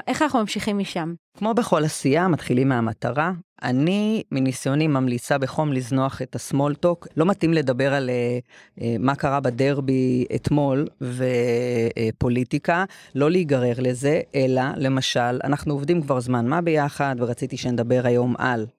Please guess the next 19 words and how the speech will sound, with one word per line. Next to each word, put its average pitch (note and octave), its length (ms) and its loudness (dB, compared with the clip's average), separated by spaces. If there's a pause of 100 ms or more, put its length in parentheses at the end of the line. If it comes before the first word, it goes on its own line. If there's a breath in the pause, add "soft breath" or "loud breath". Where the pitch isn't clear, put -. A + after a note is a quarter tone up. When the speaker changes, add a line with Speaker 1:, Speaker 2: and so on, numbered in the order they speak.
(100)
Speaker 2:
אחד, - 200 -4
שתיים, G#2 260 -6
שלוש. A2 400 -6 (640 loud breath)
שימוש E3 380 2
בלשון D#3+ 480 2
"אנחנו", C#3+ 880 0 (180)
עדיפה B2+ 600 0 (100)
על A#2 280 -2
"אתה", B2 420 -2 (340)
אה, B2 400 2
וגם C#3+ 380 2
אפשר F#3 240 0
להגיד F#3+ 300 0
"אני", G#3 280 0 (200)
כשאני C3+ 220 0
מדברת D3 380 2
על C3 100 0
הרגשות B2 480 -2
שלי. A2+ 340 -2